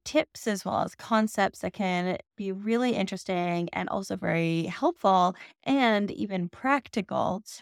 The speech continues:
when we were working on overcoming things like overwhelm or, or guilt, or how to balance our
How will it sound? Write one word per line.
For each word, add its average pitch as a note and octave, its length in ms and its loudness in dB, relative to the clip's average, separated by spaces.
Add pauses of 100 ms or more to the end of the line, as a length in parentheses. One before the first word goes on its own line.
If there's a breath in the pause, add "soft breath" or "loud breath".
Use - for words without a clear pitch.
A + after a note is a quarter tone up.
when F#3 200 0
we F3+ 60 0
were E3+ 160 -2
working F3+ 400 -4
on E3 640 0
overcoming E3+ 420 -6
things F3 160 -8
like F#3+ 200 -6
overwhelm G3+ 640 4 (220 loud breath)
or, E3+ 600 -2
or E3+ 160 -2
guilt, A3+ 640 -2 (260 loud breath)
or F3 880 2 (160)
how - 180 2
to A3+ 380 0
balance E3+ 640 -2
our D3 160 0